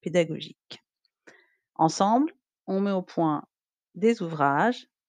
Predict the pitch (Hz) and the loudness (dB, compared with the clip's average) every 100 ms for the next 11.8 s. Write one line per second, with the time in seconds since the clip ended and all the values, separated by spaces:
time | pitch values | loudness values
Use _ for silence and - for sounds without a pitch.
0 | _ _ - 165 170 147 - 170 156 156 | _ _ 0 2 2 0 0 2 2 2
1 | 170 175 208 220 156 - 151 160 165 185 | 0 -2 0 -2 -4 -6 -6 -4 -8 -6
2 | 226 226 208 156 - _ _ - 175 165 | -4 -4 -6 -10 -16 _ _ -8 2 4
3 | 170 190 180 160 160 160 165 147 151 - | 4 4 6 6 4 2 -2 -2 -6 -10
4 | - _ _ _ _ _ - 214 165 170 | -20 _ _ _ _ _ -2 4 6 6
5 | 214 233 - 165 160 165 220 165 160 - | 2 2 0 0 2 0 0 -2 -2 -2
6 | 175 190 - 165 170 156 156 - - _ | -4 -4 -8 -8 -8 -8 -8 -10 -20 _
7 | _ _ _ _ _ _ _ _ _ - | _ _ _ _ _ _ _ _ _ 0
8 | 165 - 220 214 175 156 156 - 165 165 | 2 6 6 8 6 4 -4 0 0 0
9 | 202 196 - 151 147 180 - 143 202 - | -6 -6 -4 -4 2 0 2 2 2 0
10 | _ _ _ _ _ _ - 160 156 - | _ _ _ _ _ _ 0 0 0 -6
11 | 208 214 254 359 - - 190 185 | 0 2 4 2 -6 -6 0 0